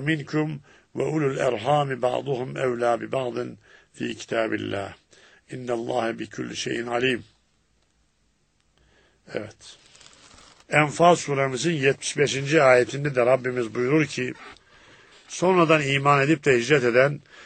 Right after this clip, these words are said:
ve Allah yolunda sizinle çaba sarf edenlere gelince, bunlar da sizdendirler." Biz ilk senede hicret ettik. Bizden sonraki hicret edenler de vardır. Onlar da bizim kardeşimizdir. Farkı yok.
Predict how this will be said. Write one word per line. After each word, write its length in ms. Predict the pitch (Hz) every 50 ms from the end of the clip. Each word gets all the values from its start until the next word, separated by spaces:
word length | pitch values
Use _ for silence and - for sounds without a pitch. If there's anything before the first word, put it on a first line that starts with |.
| - _ _ -
ve 120 | - -
Allah 420 | - 156 147 151 156 175 175 151
yolunda 440 | 135 156 - 180 175 175 170 170 151
sizinle 460 | - - 139 135 160 175 170 160 151
çaba 340 | 143 - - 143 147 170 156
sarf 260 | - 139 139 135 113
edenlere 500 | 135 135 131 135 131 127 127 131 147 156
gelince, 480 | 139 127 123 131 143 131 110 104 107 95 - _ _ _ _ _ _ _ _ _ _ _ _ _ _ _ _ _ _ _ _ _ _ _ _ _ _ _ _ _ -
bunlar 320 | 127 131 135 147 143 131
da 100 | 135 131
sizdendirler." 840 | 110 110 110 104 101 120 127 120 113 104 104 101 98 - - - - _ _ _ _ _ _ _ _ _ _ _ _ _ _ _ _ _ _ _ _ -
Biz 380 | 123 156 175 160 - - - - _ _ _ _ _ _ _ _ _ _ _ -
ilk 480 | 165 170 165 - - - - - - - - _ _ _ _ _ _ _ _ _ _
senede 560 | - - - - 123 123 131 131 135 139 123
hicret 280 | 113 107 107 107 104 107
ettik. 540 | 107 101 _ - 151 147 143 - - - - _ -
Bizden 360 | 139 131 123 117 131 151 151
sonraki 520 | 127 - - 139 139 139 147 139 117 135 143
hicret 260 | 131 135 156 139 135
edenler 440 | 135 127 131 127 135 147 147 135 117
de 80 | 113
vardır. 400 | 107 104 101 95 - 92 - - _ _ _ _ _ _ -
Onlar 260 | - 117 123 135 139
da 120 | 135 127 113
bizim 200 | 107 120 135 127
kardeşimizdir. 560 | 123 120 117 123 117 - 127 131 117 110 107
Farkı 380 | - - 117 117 113 - -
yok. 220 | 131 135 123 104